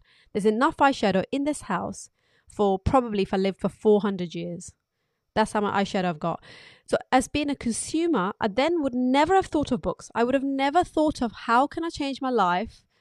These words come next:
I think, and instant gratification would have been if I buy a new eyeshadow or a new foundation or a new perfume or a new handbag.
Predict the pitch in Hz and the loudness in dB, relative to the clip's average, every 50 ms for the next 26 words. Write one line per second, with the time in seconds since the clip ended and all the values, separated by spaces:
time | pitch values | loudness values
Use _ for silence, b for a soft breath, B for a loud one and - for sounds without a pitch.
0 | _ _ _ _ _ _ _ _ - 226 - - 294 285 - - - - 233 196 | _ _ _ _ _ _ _ _ -4 -2 -2 0 -2 -2 -2 -4 -2 -2 -2 -2
1 | - 196 - - - 262 269 - - 285 226 240 233 240 - 226 - - - 247 | -2 -8 -10 -4 -2 -2 -2 0 0 0 4 4 2 2 2 -6 -8 -2 -2 -2
2 | 233 - 277 269 254 277 269 262 - 254 208 226 220 226 214 220 220 202 202 214 | 0 0 0 0 0 0 -2 0 0 0 0 2 2 2 2 2 2 4 4 4
3 | 220 - - 185 175 175 175 - 202 - _ _ _ _ _ _ - - 202 202 | 2 2 -2 -2 -2 -2 -4 -6 -8 -18 _ _ _ _ _ _ -2 2 4 4
4 | 202 196 202 202 196 196 - 208 202 208 202 - 226 202 196 196 202 190 175 - | 6 6 6 6 6 4 2 0 0 0 0 0 0 -2 0 0 0 -2 -2 -4
5 | - - 175 170 - 170 - b b b b b b - 220 208 202 202 202 190 | -6 -8 -8 -6 -6 -10 -12 b b b b b b 4 6 8 8 8 6 4
6 | - - 214 208 202 - - 233 233 220 - - - 185 175 170 170 170 185 180 | 2 0 0 0 0 0 2 4 2 2 2 -2 -2 -2 0 0 0 -2 -4 -6
7 | - b b b b b b 214 208 196 202 202 202 208 208 208 196 - 247 233 | -8 b b b b b b 4 6 6 4 2 2 0 -2 -2 -2 -2 0 0
8 | 233 226 202 190 170 160 - - - | 0 -2 -4 -8 -8 -8 -8 -10 -14